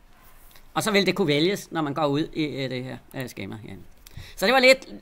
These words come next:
øh, lige om det. Det var altså tegning og modeller. Og det er sådan, hvis jeg lige, øh, øh, går hurtigt igennem, så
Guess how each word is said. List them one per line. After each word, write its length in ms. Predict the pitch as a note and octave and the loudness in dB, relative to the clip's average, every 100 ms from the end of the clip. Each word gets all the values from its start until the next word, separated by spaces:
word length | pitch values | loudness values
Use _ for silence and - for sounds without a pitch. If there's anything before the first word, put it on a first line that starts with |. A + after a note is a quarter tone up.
| - | 4
øh, 160 | G3+ F#3 | 6 6
lige 160 | F#3 | 2
om 80 | A3 | 2
det. 180 | E3 E3 | 0 0
Det 100 | A#3 | 4
var 140 | A#3+ | 6
altså 200 | G3+ E3 | 4 2
tegning 540 | D#3 F3 G#3 C4 A3+ F3 | 0 2 2 0 -4 2
og 200 | F#3+ F3+ | 2 4
modeller. 480 | F3+ D3+ D3+ E3 - | 4 2 0 -6 -6
Og 140 | E3 | -2
det 80 | G3 | 4
er 120 | G#3 | 4
sådan, 300 | G#3+ G#3+ G#3+ | 6 2 2
hvis 280 | G3+ E3 E3 | -2 -4 -4
jeg 80 | E3+ | -2
lige, 600 | E3+ G#3 G3+ F3+ D3+ C#3 - | 0 0 2 2 0 -4 -6
øh, 360 | C#3+ C3+ B2 | -2 -2 -4
øh, 60 | A2+ - - - | -6 -10 -18 -8
går 140 | D#3 C3+ | -2 0
hurtigt 320 | E3+ G3+ F3 | 2 2 2
igennem, 220 | F#3 G3+ | 0 -2
så 320 | F#3 G3+ G3 | -4 -2 0